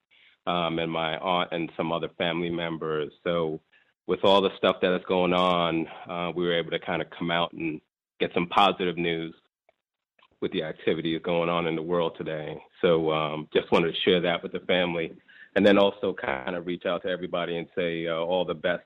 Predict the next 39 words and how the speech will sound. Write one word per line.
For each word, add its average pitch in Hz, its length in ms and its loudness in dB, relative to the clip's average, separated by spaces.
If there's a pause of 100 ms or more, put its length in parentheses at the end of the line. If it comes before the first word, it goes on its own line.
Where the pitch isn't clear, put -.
to 95 140 -2
those 87 480 0 (680)
suffering 87 500 2 (1120)
in 92 100 2
the 90 100 2
different 90 340 -2
areas 90 540 0
in 78 80 -8
the 82 60 -8
Bahamas 87 800 -2
and 73 300 -8 (100)
Jamaica, 87 720 0
Haiti, 85 500 -2 (460)
and 90 100 2
even 90 280 4
some 87 120 4
of 78 60 -2
the - 80 -4
coastal 90 440 0
areas 80 420 0 (100)
here 82 260 2
in 78 80 2
the 80 120 -2
U 82 260 -4
S. 80 180 -4 (160)
So, 82 400 -4 (540)
uh, 80 220 -2 (140)
shout 82 240 0
to 87 80 0
everybody 80 480 0
on 78 240 0
that. 80 340 -4 (300)
And, 80 400 -4
um, 82 720 -4
what 87 140 -2
else 80 240 -2
did 85 80 -4
I 80 80 -8
have 85 320 -6